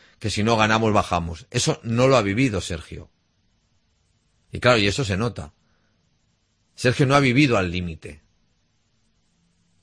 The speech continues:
Porque no es lo mismo vivirlo en segunda B con el filial, que además lo salvó y de sobras, que vivir una situación límite en primera división.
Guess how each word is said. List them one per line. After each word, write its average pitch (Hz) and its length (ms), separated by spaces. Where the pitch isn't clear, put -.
Porque 90 180
no 95 100
es 107 40
lo 107 100
mismo 113 240
vivirlo 98 600
en 92 140
segunda 98 480
B 107 340
con 87 160
el 82 100
filial, 92 580
que - 80
además 92 440
lo 87 200
salvó 85 560
y 87 80
de 73 140
sobras, 123 600
que 98 160
vivir 98 240
una 127 140
situación 113 460
límite 120 280
en 87 100
primera 82 320
división. 82 540